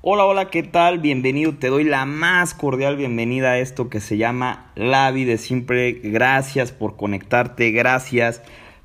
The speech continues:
por brindarme la confianza de compartir contigo mi punto de vista de temas que vivimos todos los días. Gracias por la aceptación, por tus comentarios. Y el tema del día de hoy,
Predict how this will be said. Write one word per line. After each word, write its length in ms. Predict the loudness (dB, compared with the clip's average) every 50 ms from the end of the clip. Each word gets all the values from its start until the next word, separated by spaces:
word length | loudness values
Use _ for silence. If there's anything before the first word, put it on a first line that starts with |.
| _ _
por 220 | 0 2 2 2
brindarme 540 | 2 0 -2 0 2 2 2 0 0 -2 -2
la 160 | -2 -2 -2
confianza 840 | -4 -6 -6 -6 -6 -4 -4 -4 -4 -4 -4 -2 -2 0 0 0 -2
de 220 | -2 -2 -2 -2 -2
compartir 640 | -4 -4 -4 -2 -2 -2 -2 -2 -2 -4 -4 -2 -4
contigo 500 | -4 -4 -4 -2 -2 -2 0 0 -2 -2
mi 160 | -2 -4 -4
punto 440 | -4 -6 -6 -4 -4 -4 -2 -2 -2
de 40 | -2
vista 300 | -2 -4 -4 -4 -2 -2
de 120 | -2 -2
temas 420 | -2 -4 -4 -2 -2 -4 -4 -6 -4
que 160 | -4 -2 0
vivimos 680 | 0 0 0 -2 -2 -2 -4 -4 -6 -8 -14 -18 -20 -20 _ _ _
todos 280 | 0 0 2 2 2 2
los 200 | 0 -2 0 0
días. 420 | 0 0 2 0 0 -2 -4 -8 -16 -20 -20 -20 -16 -4
Gracias 380 | -2 0 2 2 0 -2 -6 -6
por 180 | -4 -2 0 0
la 80 | -2
aceptación, 680 | -2 -4 -10 -8 -6 -6 -6 -4 -2 0 0 0 -2 -4
por 140 | -6 -8 -8
tus 180 | -8 -10 -8
comentarios. 640 | -4 -4 -2 -2 -2 -2 0 0 0 0 -2 -4 -8 -16 -20 -10 -2
Y 140 | 2 2 2
el 200 | 2 2 -2 -2
tema 360 | -2 0 0 2 2 2 2
del 140 | 4 4 2
día 120 | 2 2
de 100 | 2 2
hoy, 260 | 2 0 0 -2 -4